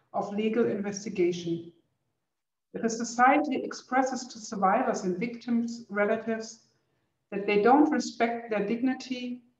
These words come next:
their mourning, and perpetual pain in failing to treat these places with care, if they don't preserve these places as an immovable sign and proof of what had happened,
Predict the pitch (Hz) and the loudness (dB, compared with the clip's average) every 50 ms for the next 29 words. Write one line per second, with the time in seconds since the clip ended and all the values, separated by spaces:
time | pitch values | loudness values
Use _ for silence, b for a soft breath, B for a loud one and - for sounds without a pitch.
0 | _ _ - 190 196 190 202 208 214 226 247 247 240 247 247 247 247 247 - - | _ _ -2 0 2 2 4 4 4 2 2 2 0 -2 -2 -2 -4 -8 -12 -18
1 | _ _ _ _ _ - 190 190 185 - 226 220 214 - - 226 226 226 - - | _ _ _ _ _ -4 -4 -4 -2 0 0 0 0 2 2 2 0 0 -2 -2
2 | 240 233 226 233 226 - - 226 214 214 220 220 226 226 - - - - - _ | 0 0 0 0 -2 -4 -4 -2 0 0 0 0 -2 -4 -6 -10 -14 -18 -20 _
3 | _ _ _ _ _ _ 220 202 202 202 - - 247 254 262 277 277 277 277 269 | _ _ _ _ _ _ -6 -4 -4 -4 0 4 6 6 8 8 8 6 6 4
4 | 247 - - - 233 226 226 - - 220 - - - - 202 196 196 196 208 - | 0 -4 -2 0 -2 -2 -2 -4 -6 -8 -8 -8 -8 -2 0 0 2 2 0 -2
5 | 226 220 - - - 185 - - - - 202 202 208 214 233 240 - - - - | -4 -6 -8 -6 -6 -6 -6 -8 -8 -6 -2 0 0 2 0 0 -4 -8 -14 -20
6 | _ _ _ _ _ _ _ _ _ _ _ _ _ _ _ _ _ - - 196 | _ _ _ _ _ _ _ _ _ _ _ _ _ _ _ _ _ -10 -10 -2
7 | - - 220 226 - - 240 - 294 311 311 311 - - 240 214 - 196 196 202 | 2 4 4 6 6 6 6 6 6 6 4 4 2 0 0 -2 0 2 2 4
8 | 208 233 - - - 220 202 190 - - - 202 196 214 220 214 - 233 214 - | 4 4 2 -2 -4 -4 -6 -6 -6 -6 -4 -2 0 0 -2 -2 -4 -6 -8 -8
9 | - - - _ _ _ - 190 190 - 185 175 165 - 240 240 233 233 233 233 | -10 -14 -18 _ _ _ -6 -4 -2 0 0 0 0 2 2 4 4 4 4 4
10 | 233 233 220 220 214 202 196 202 - - 214 190 185 185 185 190 196 202 202 - | 2 0 0 -2 -2 -4 -4 -6 -2 0 2 4 4 4 4 2 0 -2 -4 -8
11 | - - _ _ - 185 180 185 - - _ 226 214 220 214 - - - - _ | -12 -18 _ _ -6 -6 -6 -6 -8 -8 _ -4 -2 -2 -4 -4 -8 -12 -20 _
12 | _ _ _ _ _ _ - 185 185 - - 190 190 190 190 190 190 185 - - | _ _ _ _ _ _ -6 -6 -6 -2 0 2 2 2 2 -2 -4 -4 -2 -4
13 | 202 208 - - 180 190 196 - | -4 -4 -2 -4 -4 -4 -4 -8